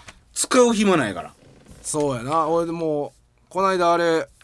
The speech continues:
Speaker 2: 俺親に冷蔵庫買ってあげたわ。
Speaker 1: あ、そう。
Speaker 2: うん。
Speaker 1: えー、いいですね。
Speaker 2: うん。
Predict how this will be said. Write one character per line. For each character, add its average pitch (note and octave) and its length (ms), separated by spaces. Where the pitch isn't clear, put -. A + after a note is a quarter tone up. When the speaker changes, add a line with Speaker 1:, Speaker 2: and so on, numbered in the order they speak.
Speaker 2:
俺 D3 160
親 E3+ 240
に A2+ 320
冷 D#3+ 160
蔵 F#3 140
庫 A#2 80
買 A#2+ 160
っ - 20
て B2 80
あ A2+ 40
げ G2+ 80
た D#2+ 100
わ。 A1+ 120
Speaker 1:
あ、 D#3 140
そ D3+ 320
う。 C#3+ 80
Speaker 2:
う C#3+ 120
ん。 A2+ 140
Speaker 1:
え - 40
ー、 - 20
い F3 140
い - 20
で F3 100
す B2 140
ね。 A2 260
Speaker 2:
う B2+ 60
ん。 B2+ 340